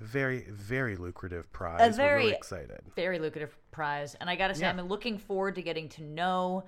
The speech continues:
Speaker 2: Denise. I'm really excited. I kind of wanna, like, flip the script on her and see, like, what got her into true crime. So I'm just,
Speaker 1: Yeah,
Speaker 2: I'm,
Speaker 1: for
Speaker 2: I'm really
Speaker 1: sure.
Speaker 2: looking forward to it.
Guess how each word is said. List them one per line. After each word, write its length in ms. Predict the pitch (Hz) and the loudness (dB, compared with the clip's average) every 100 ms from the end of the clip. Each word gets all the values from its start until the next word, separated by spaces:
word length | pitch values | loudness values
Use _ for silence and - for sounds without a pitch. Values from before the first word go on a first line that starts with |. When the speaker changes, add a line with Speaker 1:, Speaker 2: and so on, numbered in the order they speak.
| - - - - - _ - | -10 -20 -20 -20 -20 _ -2
Speaker 2:
Denise. 600 | 185 233 302 302 - - - | 0 2 0 0 -4 -6 -2
I'm 140 | 185 | 0
really 300 | 214 220 220 | 2 4 2
excited. 720 | 180 - 170 165 170 170 170 - | 0 0 2 2 2 2 2 2
I 120 | 156 | -2
kind 240 | 165 247 | 0 -2
of 60 | 226 | -2
wanna, 180 | 196 180 | -2 -2
like, 280 | 160 143 - | -2 -6 -8
flip 480 | - - 156 - - | -16 -6 -6 -8 -10
the 80 | |
script 340 | 147 - 156 156 | -8 -8 -10 -8
on 140 | 139 | -8
her 300 | 135 131 151 | -8 -8 -6
and 120 | 190 143 | -4 -6
see, 100 | - | -10
like, 160 | 147 | -8
what 120 | 147 - | -8 -10
got 140 | 135 | -14
her 260 | 131 135 139 | -12 -10 -10
into 180 | 180 | -12
true 220 | 180 - 185 | -12 -10 -8
crime. 440 | 196 190 208 220 | -6 -4 -4 -6
So 160 | - 156 | -8 -8
I'm 100 | 143 | -4
just, 120 | 120 | 0
Speaker 1:
Yeah, 180 | 180 147 | 2 0
Speaker 2:
I'm, 100 | 165 | -4
Speaker 1:
for 140 | 101 | -6
Speaker 2:
I'm 100 | - | -2
really 200 | 120 135 185 | 2 2 0
Speaker 1:
sure. 60 | |
Speaker 2:
looking 280 | 160 - 156 | -4 -10 -14
forward 320 | - 139 160 | -10 -8 -8
to 160 | - 131 | -8 -8
it. 180 | 117 | -8